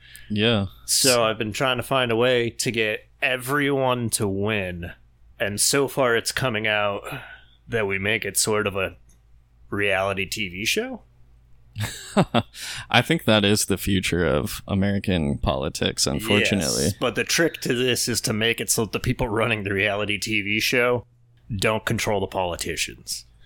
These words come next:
Speaker 1: Okay.
Speaker 2: Which is, like, kind of the goal, is to where the politicians get to do their politician stuff completely separate from all other stuff. So you introduce blind voting.
Speaker 1: Okay.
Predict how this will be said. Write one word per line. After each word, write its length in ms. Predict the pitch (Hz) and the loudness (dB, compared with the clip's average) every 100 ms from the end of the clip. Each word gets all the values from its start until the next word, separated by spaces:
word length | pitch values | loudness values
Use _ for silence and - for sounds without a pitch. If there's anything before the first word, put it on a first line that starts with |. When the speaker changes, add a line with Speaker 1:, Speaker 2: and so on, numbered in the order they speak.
| - | 0
Speaker 1:
Okay. 400 | 110 - 101 120 | 2 2 0 2
Speaker 2:
Which 260 | 113 120 - | 2 0 0
is, 560 | 98 90 - - - - _ - - | -2 0 0 0 -6 -16 _ -8 -2
like, 240 | 95 - | -2 -2
kind 260 | 127 110 98 | 0 0 -2
of 80 | |
the 60 | 92 | -6
goal, 440 | 92 95 95 95 98 | -2 0 0 -2 -2
is 140 | 95 | -2
to 120 | - | 0
where 180 | 110 101 | 0 0
the 60 | 92 | 0
politicians 720 | 117 107 95 104 92 110 95 | 0 0 0 -4 -4 -2 -2
get 140 | 117 - | -2 -2
to 60 | |
do 100 | 120 | -2
their 140 | 101 92 | -2 0
politician 600 | 104 98 - 101 117 104 | 0 0 0 -2 0 -2
stuff 320 | - 107 - | 0 -2 -2
completely 380 | 110 110 98 98 | -4 -2 -4 -2
separate 540 | 104 95 104 101 - | -2 -2 0 -2 -2
from 360 | - 104 101 98 | -4 -2 0 -2
all 300 | 117 98 98 | -2 -2 0
other 180 | 98 | -2
stuff. 420 | 95 - 98 104 - - - - | -2 0 -2 -2 -8 -20 -20 -12
So 160 | - 120 | -4 -2
you 180 | 110 120 | 0 0
introduce 580 | 117 117 113 107 - - | -2 -2 0 0 -4 -6
blind 420 | - 117 135 135 | -2 0 0 -2
voting. 480 | 110 139 214 262 - - _ - - | 0 2 2 -4 -10 -18 _ -20 -2
Speaker 1:
Okay. 380 | 113 - 104 123 | -2 2 0 0